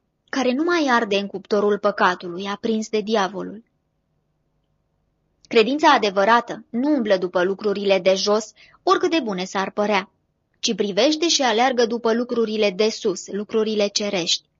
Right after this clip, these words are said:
Credința eliberează sufletul de iubirea de sine și îl aprinde pentru lucrarea lui Dumnezeu.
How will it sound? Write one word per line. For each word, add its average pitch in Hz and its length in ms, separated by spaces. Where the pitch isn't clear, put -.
Credința 311 720
eliberează 302 760
sufletul 202 560
de 196 100
iubirea 214 500
de 190 140
sine 196 600
și - 180
îl 285 80
aprinde 285 520
pentru 208 340
lucrarea 208 460
lui 196 160
Dumnezeu. 196 600